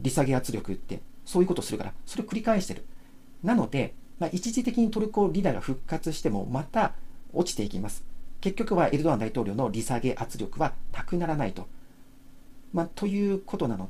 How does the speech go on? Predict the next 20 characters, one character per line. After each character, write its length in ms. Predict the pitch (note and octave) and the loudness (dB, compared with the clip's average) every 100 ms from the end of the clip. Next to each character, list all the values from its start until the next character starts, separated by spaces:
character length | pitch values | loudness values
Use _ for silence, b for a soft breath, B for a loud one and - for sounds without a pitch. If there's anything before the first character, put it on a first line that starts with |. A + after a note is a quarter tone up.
| - | -4
で、 240 | A#2+ A2 - - - - - - | -2 -2 -4 -8 -10 -12 -12 -4
ま 100 | D3 | 2
あ、 20 | |
わ 140 | D#3+ C4 | 4 4
ず 160 | C#4 | 2
か 260 | - - F3 | 0 0 2
な 220 | F3+ - B B B | 2 0 B B B
反 240 | - F3+ F3+ | -2 0 2
発 340 | F3 F3 - | 0 0 2
を 160 | D#3+ D3+ | 4 4
狙 180 | D3 D#3 | 4 2
っ 60 | |
て 160 | - C#3+ | 2 4
ロ 120 | F#3 | 6
ン 120 | F#3+ | 6
グ 160 | A2 G#2 | 2 -4
す 180 | - B2+ | -2 0
る 80 | C#3 | 2
の 100 | A2 | 2
も、 280 | C3+ G#2 | 2 0